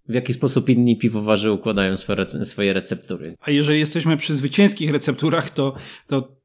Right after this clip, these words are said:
Speaker 2: też już chyba możemy o tym powiedzieć, że, e, że w niedługiej przyszłości, e, jako P S P D wydamy, e, w formie elektronicznej blisko, jeżeli nie dokładnie, siedemdziesiąt receptur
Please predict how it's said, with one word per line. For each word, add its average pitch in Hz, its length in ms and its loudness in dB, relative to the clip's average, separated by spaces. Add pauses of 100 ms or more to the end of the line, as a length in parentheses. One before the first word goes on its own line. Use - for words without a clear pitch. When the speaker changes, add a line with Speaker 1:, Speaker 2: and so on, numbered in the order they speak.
(240)
Speaker 2:
też 139 200 0
już 143 140 -4
chyba 139 160 2
możemy 139 320 6
o 127 60 2
tym 131 140 0
powiedzieć, 135 500 -2
że, 117 420 -6 (920)
e, 117 300 -2
że 117 220 -2
w 117 100 -6
niedługiej 127 480 2
przyszłości, 123 760 -4 (460)
e, 113 320 -4
jako 120 220 -4
P 123 120 -4
S 117 120 -4
P 123 120 -4
D 143 140 2
wydamy, 131 800 4 (400)
e, 104 40 -14
w - 80 -20
formie 123 280 2
elektronicznej 123 1080 2 (1080)
blisko, 120 880 0
jeżeli 117 300 0
nie 127 140 6
dokładnie, 127 460 4
siedemdziesiąt 123 800 2
receptur 120 800 -2